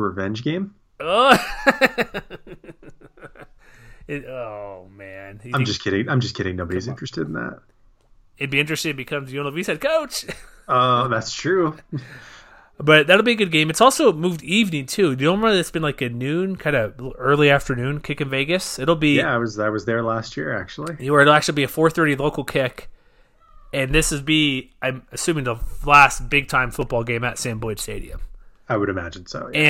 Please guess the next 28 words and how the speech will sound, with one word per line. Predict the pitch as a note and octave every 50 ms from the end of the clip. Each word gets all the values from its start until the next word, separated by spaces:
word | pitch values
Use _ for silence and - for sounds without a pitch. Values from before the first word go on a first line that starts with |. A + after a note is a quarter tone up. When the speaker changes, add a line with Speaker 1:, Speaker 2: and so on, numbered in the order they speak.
| C#3+ C3+ C3 B2 A#2+
Speaker 2:
And | - _ _ _ _ _ _
the | - B2+
final | - D#3 D3+ D3+ D3 C#3
Mountain | C3+ C#3 C3+ C3+ A#2 A#2+
West | B2+ C3 B2+ - - -
team | C3 A#2 A2+
to | A2
play | - - C3+ B2+
in | B2
the | A#2
Vegas | A2+ A2+ A2 A2+ - -
Bowl | C3 A#2+
because | A#2 B2 - B2+ A2+ A2
they're | B2+ B2 A#2
getting | C3 A#2+ A2+
a | A2 G#2
boot | - C3+ C3 B2 - -
for | - A#2+
a | A2+
Pac-twelve | - - B2 G#2+ - - A#2+ A2+ A#2+
S | A#2 G#2+ - A2
E |
C | G#2+ - - A2+
matchup | G#2 F#2 - - - - - A2
next | A2 - - - -
year. | - - - - _ _ _ _ _ - - -
Speaker 1:
Mm-hmm. | G#2 F#2+ G2 F#2+ G2+ C3 D#3+ B2 - - -
Speaker 2:
So, | - - - - A2 G#2+ G#2+ G#2+ G#2+ G#2+